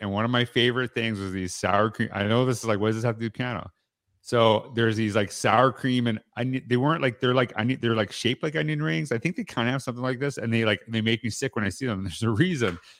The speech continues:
I was, like, walking out of a s-, a convenience store, and I opened them, and, you know, I'm a kid who's got, like, two bucks every time, right? Like, I got enough for these, these chips.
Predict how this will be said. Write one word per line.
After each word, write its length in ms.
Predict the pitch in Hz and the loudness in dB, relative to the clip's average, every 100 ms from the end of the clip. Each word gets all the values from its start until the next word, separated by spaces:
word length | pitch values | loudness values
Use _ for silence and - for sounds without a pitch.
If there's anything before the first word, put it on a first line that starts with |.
| - | -4
I 100 | 110 | 2
was, 120 | 127 | 4
like, 180 | 139 120 | 4 0
walking 380 | 107 107 143 160 | 0 0 0 -2
out 120 | 160 | -2
of 160 | 156 135 | -2 0
a 60 | 131 | 0
s-, 180 | 113 - | -2 -8
a 80 | 110 | -10
convenience 580 | - 117 110 156 143 120 | -4 -4 -2 -2 -2 -4
store, 500 | - 90 85 104 120 _ _ _ | -4 -4 -4 -4 -6 _ _ _
and 100 | 104 | 0
I 100 | 107 - - | 0 0 -4
opened 440 | 127 165 - 139 107 | 2 2 2 -6 -4
them, 320 | 80 80 147 _ _ _ _ _ _ _ _ | -4 -6 -12 _ _ _ _ _ _ _ _
and, 360 | 131 131 120 123 | 2 2 2 2
you 80 | 170 | 2
know, 120 | 139 175 | 2 0
I'm 120 | 147 | -2
a 40 | |
kid 260 | 143 170 170 | 0 0 0
who's 160 | 123 107 | -2 -2
got, 140 | 113 | -2
like, 180 | 107 98 | -4 -4
two 160 | - 127 | -6 -4
bucks 500 | 120 - - - _ - | -6 -6 -16 -18 _ -4
every 240 | 107 110 | 0 2
time, 280 | 107 90 80 | 2 0 2
right? 160 | 101 117 | 2 2
Like, 120 | 98 | 2
I 40 | |
got 120 | 101 101 | 2 2
enough 260 | 101 - | 0 -2
for 100 | - | -2
these, 380 | 101 92 85 - _ | -2 -2 -6 -14 _
these 180 | 107 90 | -8 -8
chips. 500 | - - - - - | -6 -6 -6 -16 -20